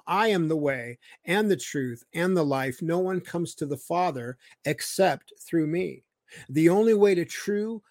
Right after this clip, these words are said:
lasting, eternal freedom is to be freed from sin and reconciled to God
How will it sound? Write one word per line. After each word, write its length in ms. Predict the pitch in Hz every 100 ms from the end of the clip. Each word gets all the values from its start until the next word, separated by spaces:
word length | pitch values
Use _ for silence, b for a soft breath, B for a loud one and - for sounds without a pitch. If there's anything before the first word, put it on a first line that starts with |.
| _
lasting, 640 | 143 160 175 185 - 180 170
eternal 500 | 156 - 175 175 165
freedom 440 | - 180 165 135
is 160 | 131 -
to 120 | 151
be 140 | 143
freed 460 | 123 - 190 233 -
from 220 | 247 220
sin 500 | - 196 165 135 135 B B
and 240 | 135 147 147
reconciled 600 | 185 214 202 - 190 170
to 80 | 156
God 360 | 147 143 139